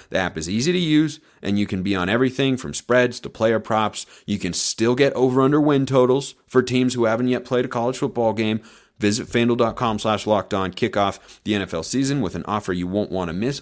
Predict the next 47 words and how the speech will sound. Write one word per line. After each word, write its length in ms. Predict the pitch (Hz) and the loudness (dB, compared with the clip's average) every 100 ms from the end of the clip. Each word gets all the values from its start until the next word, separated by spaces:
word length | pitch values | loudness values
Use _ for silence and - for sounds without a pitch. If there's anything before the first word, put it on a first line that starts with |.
| 110 | -4
I'll 100 | 107 | -2
be 120 | 95 | -2
relying 400 | 92 92 104 95 | -4 -4 -4 -4
on 100 | 87 | -6
FanDuel 440 | - 104 95 90 | -4 -4 -2 -2
all 180 | - 127 | 0 0
season 400 | 156 170 143 123 | 0 0 0 2
long 240 | 113 104 104 | 2 2 -2
for 320 | - - 113 | -8 -6 -4
the 80 | - | 0
Pac-twelve 500 | 120 104 101 92 - | -2 -2 -2 -4 -2
Prime 240 | 104 104 | -4 -2
Picks, 300 | 104 131 - | -2 -2 2
which 180 | 113 - | 0 4
will 140 | 117 | 2
return 680 | 104 95 - 170 170 170 170 - - - | 2 0 4 4 6 4 0 -6 -12 2
this 420 | 151 143 - - _ | 4 4 2 -2 _
Friday. 540 | - 156 143 135 113 101 | -4 4 6 6 4 0
Can't 340 | - 143 139 | -2 -2 2
wait 200 | 135 123 | 2 2
to 60 | 120 | 0
have 100 | 110 | 0
a 40 | |
better 240 | 107 110 | 2 2
season 320 | 98 117 98 90 | 2 -2 -2 -4
than 120 | 82 | -2
last 300 | 117 139 - | -2 -2 0
year, 160 | 156 | 0
where 80 | 131 | 2
I 60 | 92 | 0
was 120 | 87 | -2
just 200 | 95 - | -8 -8
a 20 | |
shade 320 | 71 123 123 | -4 4 4
under 160 | 120 113 | 4 2
fifty 320 | - 117 95 | -2 -4 -6
percent. 460 | 87 80 135 156 147 - - _ | -8 -4 2 2 0 -10 -20 _
Trying 460 | - - 139 160 165 | -10 0 2 4 4
to 100 | 156 | 4
do 140 | 135 | 2
better 320 | 127 135 127 | 2 2 2
than 140 | 113 113 | 0 0
that 200 | 113 - | 0 -2
this 160 | 98 | -6
season 300 | - 92 85 | -4 -6 -8
for 180 | 78 85 | -6 -6
sure. 400 | - 151 143 139 | -2 4 6 4